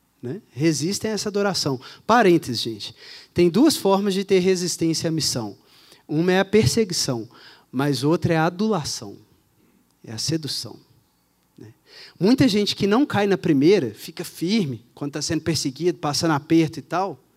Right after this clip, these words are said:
cai na segunda, quando começa a ser muito elogiado. "Nossa, que baita pastor você é",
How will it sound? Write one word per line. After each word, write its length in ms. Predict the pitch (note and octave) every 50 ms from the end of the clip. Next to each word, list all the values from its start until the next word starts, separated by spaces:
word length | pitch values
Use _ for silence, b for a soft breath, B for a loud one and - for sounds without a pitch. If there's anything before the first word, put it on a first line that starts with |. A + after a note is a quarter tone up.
| b b b b b b b _
cai 220 | - D#3+ E3 F3
na 80 | F#3 F3+
segunda, 580 | - - G#3 F3+ D3+ D3 D#3 D#3 D#3+ C3+ A#2+ B2
quando 180 | - - C3+ C#3
começa 380 | C3+ - D3+ D3 D3 C#3 - D#3
a 40 |
ser 120 | C#3 - D#3
muito 240 | D3 D3 D3 C#3 D#3+
elogiado. 720 | D3+ D#3 D#3 C#3+ B2+ C3+ B2 B2 C#3+ D#3 D#3 C#3+ C#3+ - - b b b b b _
"Nossa, 300 | C3+ C#3 D3 C#3+ - C#3+
que 100 | C#3 C3+
baita 320 | B2 B2 B2+ C#3 C#3+ -
pastor 460 | - - C3+ B2 - - - C#3 C3+
você 300 | B2+ B2+ B2 A#2+ - C#3
é", 220 | B2+ B2+ C3 C3+